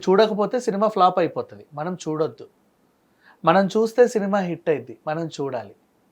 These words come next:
అంటే సినిమా హిట్కి, ఫ్లాప్కి మా రోల్ కీలకం అని వాళ్ళకు వాళ్ళు ప్రకటించుకున్నారు ఆ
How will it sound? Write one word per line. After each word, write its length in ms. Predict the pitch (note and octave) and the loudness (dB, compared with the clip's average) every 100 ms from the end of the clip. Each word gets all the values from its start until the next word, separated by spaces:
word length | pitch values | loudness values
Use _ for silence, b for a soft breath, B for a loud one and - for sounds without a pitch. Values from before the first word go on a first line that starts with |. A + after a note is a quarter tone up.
| _ _ b b | _ _ b b
అంటే 400 | A#2 A#2+ F#3 A#3+ B B | -12 -4 0 -2 B B
సినిమా 340 | - E3+ F#3+ G#3+ | -6 -2 2 2
హిట్కి, 680 | E3 E3 - F3+ A3 A3+ | 0 -4 -6 -6 -6 -6
ఫ్లాప్కి 800 | A3 - E3+ E3+ D#3+ - E3 A#3+ - b b b _ - | -2 2 2 2 -6 -8 -10 -10 -14 b b b _ -14
మా 300 | D3 E3 G3 | 4 8 10
రోల్ 320 | F#3+ G3 B3 - | 10 6 6 2
కీలకం 520 | G#3 G#3 G3+ G3 F#3+ - | 2 4 4 2 0 0
అని 140 | F#3 | 2
వాళ్ళకు 400 | A3+ F3 F#3+ G3 | 6 6 6 4
వాళ్ళు 140 | F#3+ A#3 | 4 4
ప్రకటించుకున్నారు 880 | A#3 A#3 G3+ G#3 E3+ - D3 B2+ C#3 | 2 -2 -2 -4 -4 -8 -6 -4 -4
ఆ 600 | C3+ B2+ B2 A#2+ A#2 A2+ | -2 -2 -2 -6 -8 -12